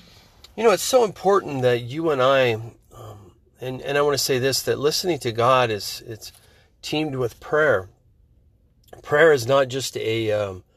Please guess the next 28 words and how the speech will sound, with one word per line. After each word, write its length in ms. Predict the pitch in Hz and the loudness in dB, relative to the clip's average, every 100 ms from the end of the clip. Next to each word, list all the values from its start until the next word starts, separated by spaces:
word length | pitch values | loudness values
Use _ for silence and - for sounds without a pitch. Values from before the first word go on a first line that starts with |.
| _ _ _ _ | _ _ _ _
time 260 | - 139 135 | -2 2 4
of 140 | 110 | 2
talking 680 | - - 120 123 135 131 127 | -6 -2 -2 -2 -6 -10 -12
to 160 | - 123 | -14 -6
God 380 | 120 120 117 | 0 2 0
and 120 | 107 92 | -2 -8
asking 440 | 104 110 - 113 | -8 -8 -10 -8
God 260 | 110 110 107 | -4 -4 -6
for 140 | 110 | -12
things. 520 | - 110 110 110 110 - - - - | -10 -8 -6 -8 -12 -18 -20 -20 -8
I 60 | 123 | 0
know 100 | 131 | 2
some 220 | - 127 | 2 -2
people 300 | 139 135 120 | -4 -4 0
will 100 | 107 | 0
de-, 240 | 98 107 - | -2 -8 -12
they, 300 | 107 110 104 | -10 -8 -8
they 200 | - 107 | -10 -12
use 200 | 110 113 | -8 -2
that 160 | 113 - | -2 -2
time 220 | 120 117 | -6 -4
of 160 | 104 | -6
just 220 | 104 110 - | -10 -12 -14
decreeing 520 | 101 - - 113 101 | -18 -16 -10 -8 -8
scripture. 680 | - - 127 - 135 127 - - - - _ | -8 -8 -8 -6 -6 -6 -8 -20 -20 -20 _
Others 400 | 123 123 127 120 | 0 2 2 -2
will 160 | 104 - | -6 -2
ask. 500 | 123 127 127 123 | 2 4 4 2